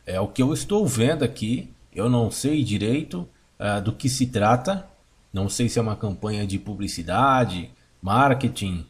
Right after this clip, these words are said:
alguma coisa desse tipo. Mas realmente é uma coisa bizarra. Ainda não encontrei, né, o que realmente significa este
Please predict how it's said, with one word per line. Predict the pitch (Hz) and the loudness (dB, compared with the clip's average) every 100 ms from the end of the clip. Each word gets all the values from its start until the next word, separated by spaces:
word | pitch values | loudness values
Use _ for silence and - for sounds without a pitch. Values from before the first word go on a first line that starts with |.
| _ _ _ - | _ _ _ -8
alguma | 98 107 151 | -4 -2 -2
coisa | 135 131 117 | 0 2 2
desse | 110 104 107 | 0 -2 -6
tipo. | - 107 120 165 - _ - _ _ | -4 -4 -4 -8 -12 _ -20 _ _
Mas | 151 160 131 170 - - - _ _ | 2 6 6 4 0 -6 -12 _ _
realmente | 110 156 175 107 135 156 | 0 2 4 2 0 0
é | 165 | -2
uma | 143 | -2
coisa | 127 151 151 | 0 2 2
bizarra. | 147 160 127 117 110 92 87 - - - _ - | 2 2 4 6 6 4 0 -6 -20 -20 _ 0
Ainda | 117 135 156 | 2 6 6
não | 147 175 | 6 4
encontrei, | 180 165 143 139 - 156 175 110 - - _ _ | 2 4 4 4 2 2 2 0 -2 -14 _ _
né, | 107 123 - | -2 -2 -2
o | |
que | - 139 | 0 2
realmente | 117 123 110 110 - | 4 4 2 -2 -4
significa | 101 - 110 107 95 - 135 131 98 87 - _ - _ - | -4 -2 -2 -2 -2 2 4 4 -2 -4 -14 _ -20 _ -6
este | 101 104 101 - - 104 92 87 85 | -2 0 -2 -4 -2 -2 -2 -4 -6